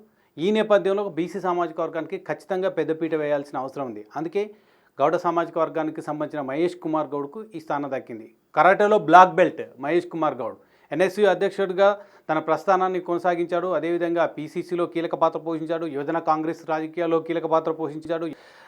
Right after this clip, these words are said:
జా-, కాంగ్రెస్ జాతీయ కార్యదర్శిగా పనిచేశారు. రెండు వేల పద్నాలుగులో నిజామాబాద్ నుంచి కూడా పోటీ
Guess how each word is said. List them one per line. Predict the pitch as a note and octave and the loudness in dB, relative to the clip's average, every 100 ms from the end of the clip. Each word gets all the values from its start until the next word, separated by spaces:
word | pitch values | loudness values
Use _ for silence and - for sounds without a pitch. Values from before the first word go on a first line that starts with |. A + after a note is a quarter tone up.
| - C3+ | -20 -6
జా-, | C3 C#3+ | 0 0
కాంగ్రెస్ | D3+ D#3+ F3+ F#3+ - | 4 4 6 2 0
జాతీయ | D3+ F3 G3 G#3 | 6 6 8 4
కార్యదర్శిగా | G3+ F#3+ F#3+ D#3 F#3+ | 4 2 0 -2 -2
పనిచేశారు. | F3+ F3+ F3+ F3+ F3+ F3+ | -2 -2 -2 -2 -2 -2
రెండు | D#3+ | -2
వేల | F3 F3+ | 0 0
పద్నాలుగులో | F3 E3 D#3+ F#3+ F#3 F#3+ F#3 - - - _ | 2 0 4 2 4 4 4 2 -6 -20 _
నిజామాబాద్ | C3 E3+ F#3 F#3+ F#3+ | 0 6 6 6 2
నుంచి | F#3 F3+ | 0 -4
కూడా | F3+ F3+ | 2 4
పోటీ | F3 E3 E3 | 4 0 -4